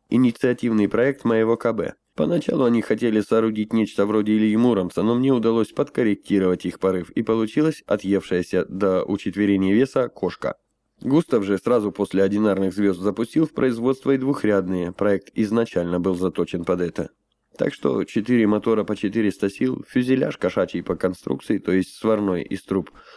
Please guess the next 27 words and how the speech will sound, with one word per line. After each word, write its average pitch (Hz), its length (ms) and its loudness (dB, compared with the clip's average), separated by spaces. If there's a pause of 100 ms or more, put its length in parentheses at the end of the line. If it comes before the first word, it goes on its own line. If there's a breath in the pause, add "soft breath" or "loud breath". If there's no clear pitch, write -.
(140 loud breath)
лонжероны 117 580 0
дюралевые, 104 640 2
обшивка - 520 -4
фанерная». 82 540 -4 (580)
«Ты 104 320 2
Ан-двенадцать 107 720 0
видел? 120 340 0 (200 loud breath)
Они 117 260 2
часто - 320 -4
над 95 180 -4
Торбеевым 90 520 0
летают. 82 580 -4
Вот 190 260 2
примерно 120 460 2
то 107 160 0
же 101 100 0
самое 101 380 0
по 95 120 2
внешности, 101 540 -2
только 139 320 -2
чуть 127 220 -2
поугловатее 107 680 2
и - 180 0
в - 60 -16
три 123 180 2
раза 107 280 2
меньше. 85 460 -6